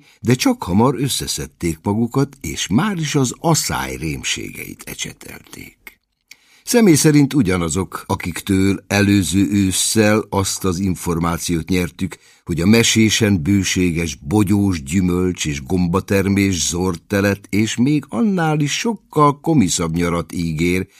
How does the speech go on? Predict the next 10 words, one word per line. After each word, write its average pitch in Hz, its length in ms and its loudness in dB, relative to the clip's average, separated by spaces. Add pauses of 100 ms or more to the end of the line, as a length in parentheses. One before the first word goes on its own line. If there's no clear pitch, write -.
most 147 280 4
szemrebbenés 82 840 0
nélkül 92 440 -2
közölték, 147 720 0 (120)
hogy 80 200 -4
a 71 80 -2
bogyós 135 580 4
gyümölcs 147 600 0 (140)
és 90 320 -2 (100)
gombadömping 101 1400 2